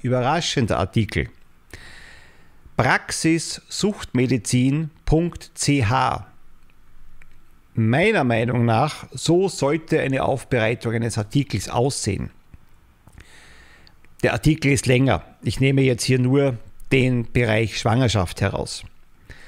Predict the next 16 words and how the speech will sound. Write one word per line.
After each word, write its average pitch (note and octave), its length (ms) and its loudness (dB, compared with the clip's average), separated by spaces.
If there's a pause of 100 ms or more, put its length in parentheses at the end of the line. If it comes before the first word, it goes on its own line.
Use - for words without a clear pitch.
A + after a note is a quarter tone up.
(600)
Es G#2+ 60 0
gibt A3 240 -2
nur F#3 80 2
sehr E3 320 0
wenig G3+ 380 2
Forschung A2+ 500 0
über G#2+ 160 2
die G#2 80 2
Sicherheit D3 800 0
des G#2 100 -4
Gebrauchs C#3 720 -2
von - 260 -8
E-Zigaretten C3 840 2
während G#2+ 320 2
der G#2+ 80 2
Schwangerschaft. C3 760 0